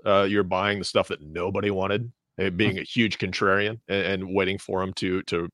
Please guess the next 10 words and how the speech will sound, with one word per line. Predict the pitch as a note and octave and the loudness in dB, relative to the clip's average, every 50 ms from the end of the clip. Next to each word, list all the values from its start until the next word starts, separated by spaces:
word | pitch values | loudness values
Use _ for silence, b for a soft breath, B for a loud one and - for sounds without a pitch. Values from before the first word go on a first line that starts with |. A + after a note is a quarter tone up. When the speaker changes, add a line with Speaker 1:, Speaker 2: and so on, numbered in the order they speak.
| _ | _
Speaker 1:
come | - G#2+ F#2+ F2 | -2 -2 2 4
back | F2+ F2+ - - | 4 4 4 2
into | F2+ E2 - | -2 -6 -4
favor | - F2+ F2 F2+ F2+ F2+ G2 F#2 | -2 -2 0 0 0 0 0 0
and, | F2 E2+ F2 | -2 -2 -4
and | - F2 F2 | -6 -6 -4
really | F2+ F#2 F2 E2+ E2 | -4 -2 -2 -2 -4
appreciate. | D2+ - - G2 - - A#2 G#2+ G#2 B2 C#3 b b b b b b b b b b b b b _ _ _ _ _ _ _ _ | -4 -4 -4 -4 -2 -2 0 0 0 -2 -2 b b b b b b b b b b b b b _ _ _ _ _ _ _ _
So | - - C#3+ C3+ C3+ | 6 8 10 10 10
I, | - - G2+ G2 A#2+ | 8 6 0 0 -2